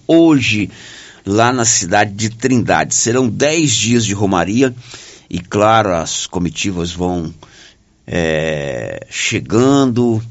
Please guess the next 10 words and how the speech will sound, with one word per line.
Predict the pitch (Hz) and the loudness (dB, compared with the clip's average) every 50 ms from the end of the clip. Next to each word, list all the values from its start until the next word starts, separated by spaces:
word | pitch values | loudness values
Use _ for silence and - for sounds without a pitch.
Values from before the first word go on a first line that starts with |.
| - - - _ _ | -16 -20 -20 _ _
de | - - 95 92 | -12 -10 -10 -8
carros | - - 107 98 101 95 95 85 | -2 -2 0 0 -2 -4 -8 -8
de | 78 73 | -10 -10
boi, | 69 82 110 127 131 131 127 123 120 113 104 95 92 87 | -6 -4 -2 0 0 0 0 0 -2 -2 -2 -4 -6 -6
de | 85 87 85 82 76 64 57 57 78 85 90 90 90 - - - _ _ _ _ | -8 -8 -8 -8 -8 -10 -12 -12 -8 -6 -6 -6 -6 -8 -14 -20 _ _ _ _
cavalo, | - - - 92 131 139 143 139 127 123 113 110 104 98 92 90 87 | -14 -14 -4 0 2 4 4 4 4 2 2 0 0 -2 -2 -4 -6
a | 80 | -8
pé, | - - - 139 143 143 143 135 127 113 104 95 | -8 -2 0 2 4 4 4 2 2 2 0 -2
de | 95 104 | -4 -6
carro, | 104 - - 139 139 147 147 147 139 127 127 123 127 120 117 | -8 -4 0 0 2 2 2 2 0 0 -2 -2 -4 -4 -4